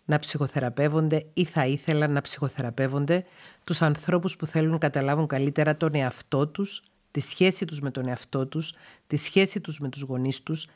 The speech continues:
και άλλους σημαντικούς ανθρώπους στη ζωή τους. Τι σημαίνει ο όρος συναισθηματική αιμομιξία; Γνωρίζουμε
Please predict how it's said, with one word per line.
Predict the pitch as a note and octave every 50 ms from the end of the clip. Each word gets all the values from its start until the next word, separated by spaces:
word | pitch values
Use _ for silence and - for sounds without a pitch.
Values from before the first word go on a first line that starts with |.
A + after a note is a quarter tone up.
| _ _ _
και | - - D#3+
άλλους | D#3 D#3+ D#3+ D#3+ D#3+ D#3
σημαντικούς | - - D#3 D3+ C#3 A#2+ A#2+ A#2 - D3 C#3+ -
ανθρώπους | D3+ C#3 - - - C3+ B2+ A#2+ C#3 -
στη | - - C#3+
ζωή | B2+ B2 C3 A#2 A2+ A2 A2
τους. | - - - - - - _ _ _ _ _ _ - - - - - - _ _
Τι | - C4+ C4+
σημαίνει | - - - F#3+ D#3+ D#3 D#3 D3+ D3+ D3 C#3 C3 B2+ B2+ - _ -
ο | - D3+ D3 D3 D3 D3
όρος | C#3+ C3+ C3 B2+ - - - _ _
συναισθηματική | - - - - E3+ D3+ D3 - - D#3 D3 C#3 B2+ - C3 - - C#3
αιμομιξία; | B2+ B2+ B2+ B2 B2 A#2+ - - - - A#2+ G#2+ G2+ - - _ _ _ _ _ _ _ _ _ _ _ - - - - - - - - - - - - - _ _ _ -
Γνωρίζουμε | E3 D#3+ D#3+ E3 E3+ F3 G#3+ A3 F#3 - - E3 D3+ C#3+ C3 C3